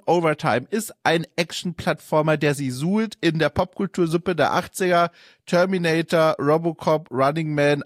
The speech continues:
all dieser Kram. Der erste Teil erschien vor einigen Jahren und ich spielte ihn leider zu spät, nicht zum Release.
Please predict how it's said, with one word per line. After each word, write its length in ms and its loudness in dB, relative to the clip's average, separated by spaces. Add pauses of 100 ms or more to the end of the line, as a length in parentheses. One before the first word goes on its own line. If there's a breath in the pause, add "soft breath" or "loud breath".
all 400 2
dieser 340 -2
Kram. 540 0 (320 loud breath)
Der 140 2
erste 340 0
Teil 260 0
erschien 280 -4
vor 180 -2
einigen 300 -2
Jahren 520 2
und 400 0 (580)
ich 140 -4
spielte 440 -2
ihn 80 -4
leider 300 2
zu 100 -10
spät, 560 -4
nicht 260 -4
zum 140 -2
Release. 560 -4